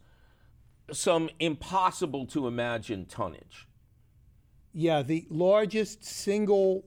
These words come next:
Speaker 2: weight of one plant was in, uh, Haddonfield, New Jersey, nine hundred and thirty pounds.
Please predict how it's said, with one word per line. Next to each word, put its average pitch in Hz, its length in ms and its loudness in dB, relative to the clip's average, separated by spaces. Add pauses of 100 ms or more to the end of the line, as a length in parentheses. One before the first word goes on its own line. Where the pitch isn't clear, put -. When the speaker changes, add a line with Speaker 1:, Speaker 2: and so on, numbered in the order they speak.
Speaker 2:
weight 175 560 0
of 135 160 -6
one 180 340 0
plant 160 480 -6 (560)
was 156 380 0
in, 151 340 -2
uh, 143 160 0
Haddonfield, 170 640 -2
New 160 140 -4
Jersey, 147 520 -2 (280)
nine 170 360 0
hundred 170 320 -2
and 151 160 -4
thirty 156 360 -2
pounds. 139 600 -6